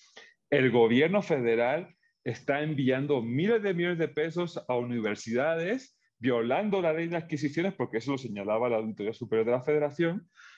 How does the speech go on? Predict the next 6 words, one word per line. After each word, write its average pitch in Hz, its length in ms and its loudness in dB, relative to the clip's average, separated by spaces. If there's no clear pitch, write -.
y 135 100 0
además 131 460 0
esas, 196 360 -2
esas 165 280 -2
universidades 151 760 0
están 156 340 -6